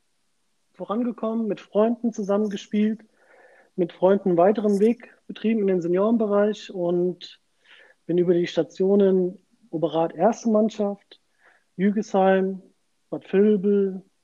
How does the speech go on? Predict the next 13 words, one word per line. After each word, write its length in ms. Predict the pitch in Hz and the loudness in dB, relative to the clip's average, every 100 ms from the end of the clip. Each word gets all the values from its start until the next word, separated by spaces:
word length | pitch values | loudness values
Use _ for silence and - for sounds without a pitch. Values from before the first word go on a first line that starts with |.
| _ _ _ _ _ | _ _ _ _ _
V 200 | 175 190 | -4 -4
V 120 | 180 | -4
Mannheim 340 | 160 175 175 170 | -6 -4 -4 -4
und 540 | 156 151 - - _ _ _ _ | -4 -6 -8 -20 _ _ _ _
Hoffenheim 560 | 180 - 190 175 175 175 | -8 -2 2 2 0 -2
in 100 | 170 | -8
Eschborn 420 | 160 175 196 233 | -6 0 4 4
gelandet 480 | 214 202 202 202 _ - - _ _ _ - | 4 4 2 -4 _ -20 -20 _ _ _ -10
und 180 | 156 160 | -6 -4
musste 260 | 165 - | -6 -10
da 300 | 151 160 180 | -6 -2 -2
schon 320 | - 160 156 | -2 -2 -4
frühzeitig 1000 | 151 - 175 185 190 185 170 170 170 170 | -6 -10 -4 -4 -2 0 2 2 -2 -8